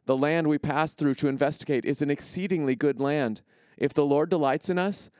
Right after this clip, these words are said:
then he will bring us into this land and give it to us, a land that is flowing with milk and honey. Only do not rebel against the Lord, and do not fear the people of the land, for they are bread for us.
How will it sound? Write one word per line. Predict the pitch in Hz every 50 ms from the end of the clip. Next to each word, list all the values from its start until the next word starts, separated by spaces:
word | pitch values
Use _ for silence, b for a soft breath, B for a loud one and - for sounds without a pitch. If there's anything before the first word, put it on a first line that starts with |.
| b b
then | b 175 180
he | 156 202 190
will | 165 190 202 180
bring | 135 147 175 190 208 208
us | 156 120 - -
into | - 185 208 190 190 160
this | 156 165 156 -
land | 147 156 170 190 170 143
and | 139 135 139
give | 151 185 190
it | 214 -
to | - - 135 110
us, | 90 73 - - - - - b b b b b
a | b 147
land | 151 151 165 190 202 185 165 156
that | 147 147
is | 143 -
flowing | - - 175 180 202 190 160 143
with | 139 139 -
milk | 170 190 185 156 -
and | 151 139 143
honey. | 151 190 202 185 147 110 98 - b b b b b b b b b
Only | 160 208 214 202
do | 165 - 160
not | 151 165 190 202 -
rebel | - 139 139 117 170 170 180 170
against | 143 127 139 135 131 127 -
the | - 127
Lord, | 131 143 156 156 131 117 110
and | 123 151
do | - 202
not | 208 202 185 180
fear | - - 185 185 196 180
the | 143 -
people | - 180 202 202 - 156 131
of | 127 110
the | - 127
land, | 135 156 175 165 139 113 101 - b b b b b
for | b - 139
they | 147 190 196
are | 156 117
bread | - 120 127 135 175 156
for | - 135 110 92
us. | 76 - - - - - -